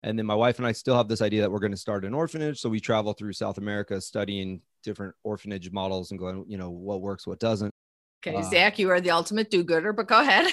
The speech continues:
Speaker 2: <laughs>
Speaker 1: Yeah. So anyways, moved back. At this point, we moved back from, coming back from that trip,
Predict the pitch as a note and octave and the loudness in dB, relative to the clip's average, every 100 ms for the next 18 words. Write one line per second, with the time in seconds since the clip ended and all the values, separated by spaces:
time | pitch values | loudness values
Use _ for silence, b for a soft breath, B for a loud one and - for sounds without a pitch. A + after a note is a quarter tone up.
0 | - - C3 - - - G3 B2+ - B | -2 -8 -2 -2 -2 2 6 6 4 B
1 | B - D#3+ F3+ D3+ B2 B2 C#3+ F#3 C#3+ | B 0 2 6 8 8 8 8 6 6
2 | D3 C#3 C3+ B2 A#2+ D#3 - C#3 A#2+ B2+ | 6 8 4 2 0 -2 0 -2 0 0
3 | A#2+ B2+ B2 A#2+ A#2 - B2+ A#2 A2 _ | 2 2 2 2 2 0 -4 -4 -6 _
4 | E3 F3+ D#3 C#3+ C#3+ A#2 - D3+ B2+ | 0 2 4 2 2 -2 0 2 2